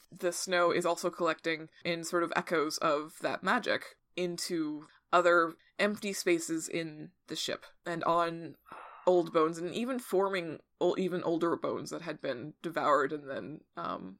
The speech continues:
by, by smaller things, and then those smaller things had died. Those are reforming. And it's amazing because,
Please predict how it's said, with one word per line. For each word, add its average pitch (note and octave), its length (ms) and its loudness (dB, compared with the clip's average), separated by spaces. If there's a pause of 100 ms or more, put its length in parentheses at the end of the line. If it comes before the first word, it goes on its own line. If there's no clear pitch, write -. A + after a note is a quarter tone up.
by, F3 220 0
by F3 100 0
smaller D#3 320 -4
things, D#3 280 -12
and D3+ 80 -12
then D#3 160 -12
those D#3+ 160 -8
smaller - 260 -12
things - 240 -16
had - 140 -14
died. C#3+ 340 -8 (540)
Those D#3+ 180 -4
are C#3+ 240 -2 (560)
reforming. D#3+ 760 -6 (880)
And A3 160 4
it's - 260 -2 (180)
amazing G#3 520 0
because, F#3 680 0